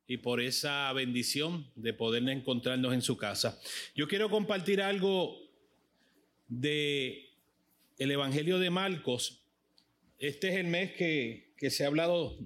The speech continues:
del amor y, y de las expresiones de amor, y yo creo que, que cuando vamos a la Biblia, las mejores expresiones de amor las encontramos a través de la figura de Jesús.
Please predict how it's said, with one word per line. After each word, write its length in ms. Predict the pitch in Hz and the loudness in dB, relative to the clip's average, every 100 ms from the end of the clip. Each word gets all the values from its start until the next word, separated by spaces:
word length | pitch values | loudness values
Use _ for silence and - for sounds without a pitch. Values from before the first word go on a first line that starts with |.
| - | -10
del 240 | 123 131 | -4 -2
amor 460 | 131 123 143 165 170 | 0 0 0 2 2
y, 240 | 139 110 107 - _ _ _ _ _ _ _ _ _ _ | 0 0 -6 -14 _ _ _ _ _ _ _ _ _ _
y 180 | 123 123 | -2 0
de 120 | 120 | 0
las 160 | 127 123 | 0 -2
expresiones 540 | 127 127 147 147 165 | -2 0 0 0 0
de 100 | 160 | -2
amor, 300 | 156 165 175 | 0 2 2
y 60 | 151 | 2
yo 120 | 147 | 0
creo 300 | 165 170 165 | 0 -2 0
que, 480 | 165 143 - - _ - _ - _ _ _ _ _ _ _ _ _ | -2 -2 -6 -16 _ -20 _ -20 _ _ _ _ _ _ _ _ _
que 160 | - 143 | -4 -2
cuando 320 | 156 147 147 | 0 0 0
vamos 280 | 147 175 190 | 0 0 0
a 60 | 185 | 0
la 120 | 175 | 2
Biblia, 640 | 180 190 160 143 139 117 - _ _ _ _ _ _ _ | 2 2 2 0 -2 -8 -18 _ _ _ _ _ _ _
las 280 | - 139 143 | -4 -2 0
mejores 400 | 139 147 175 190 | 0 0 0 0
expresiones 580 | 185 175 143 170 180 165 | 0 0 2 2 0 0
de 100 | 170 | 0
amor 220 | 160 180 | 2 0
las 140 | 165 | 0
encontramos 600 | 151 143 131 139 147 160 | -2 -2 -2 -2 0 0
a 80 | 160 | 0
través 240 | 147 135 | 0 0
de 80 | 143 | 0
la 100 | 151 | -2
figura 380 | 147 135 135 143 | -2 -2 0 0
de 120 | 139 | 0
Jesús. 600 | 127 110 104 92 - - | 0 -2 -4 -6 -8 -8